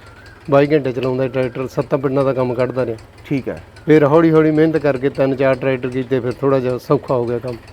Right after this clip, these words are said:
Speaker 2: ਅੱਛਾ ਜੀ।
Speaker 1: ਨਾਲ ਤਿੰਨ ਥ੍ਰੈਸ਼ਰ ਬਣਾਏ, ਕੰਬਾਈਨ ਬਣਾਈ।
Speaker 2: ਹੂੰ।
Speaker 1: ਤੇ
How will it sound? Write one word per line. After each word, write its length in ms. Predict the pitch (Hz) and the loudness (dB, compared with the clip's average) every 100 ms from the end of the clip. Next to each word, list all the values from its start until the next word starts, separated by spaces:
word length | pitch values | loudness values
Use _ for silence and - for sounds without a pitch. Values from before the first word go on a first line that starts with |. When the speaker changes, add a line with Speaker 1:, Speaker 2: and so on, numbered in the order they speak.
| - - 139 | -20 -12 -10
Speaker 2:
ਅੱਛਾ 240 | 131 120 | -8 -6
ਜੀ। 120 | 107 85 - - | -6 -8 -12 2
Speaker 1:
ਨਾਲ 220 | 143 143 | 4 4
ਤਿੰਨ 280 | 135 143 139 | 2 -2 -2
ਥ੍ਰੈਸ਼ਰ 440 | 123 135 139 147 | -2 -2 0 0
ਬਣਾਏ, 320 | 139 143 139 139 | 2 2 2 0
ਕੰਬਾਈਨ 540 | - 131 131 131 139 | -2 -2 0 0 0
ਬਣਾਈ। 320 | 135 139 135 135 - - 151 | 0 0 0 -6 -20 -14 -10
Speaker 2:
ਹੂੰ। 200 | 139 98 - - - - - - - - - - | -8 -10 -18 -20 -20 -20 -20 -20 -20 -20 -20 -4
Speaker 1:
ਤੇ 480 | 135 127 120 117 | 0 2 0 -2